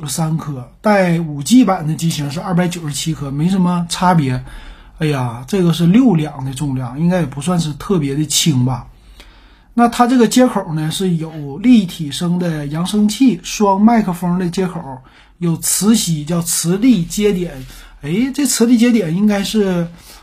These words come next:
不能接键盘吧？还真不好说，反正官方它没有介绍啊。然后有音量按键和 Touch I D。那 iPad mini 呢，送的是一个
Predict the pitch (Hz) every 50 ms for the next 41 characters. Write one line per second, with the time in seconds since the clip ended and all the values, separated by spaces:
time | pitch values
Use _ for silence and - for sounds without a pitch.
0 | - - - 311 311 247 180 170 - 160 151 131 160 156 139 123 - - 127 120
1 | 127 131 131 123 113 113 113 - 170 170 175 165 165 175 170 - 151 131 - -
2 | 139 127 123 - - - - - 160 170 190 185 190 202 202 196 190 185 180 180
3 | 180 180 190 185 151 127 147 165 165 220 233 208 147 120 120 113 - - - -
4 | - - - - - - 170 180 196 196 180 165 147 151 165 170 175 175 185 185
5 | 185 185 180 170 175 208 190 160 139 - 139 135 131 135 143 - - 170 170 170
6 | 165 147 151 151 170 208 196 165 - - - _ _ _ _ _ - - _ _
7 | _ _ _ _ - 220 226 254 - 262 254 254 254 294 285 262 233 226 226 254
8 | 262 233 202 170 170 170 170 - - 269 240 214 185 170 160 165 185 160 147 156
9 | 175 185 196 185 170 147 139 -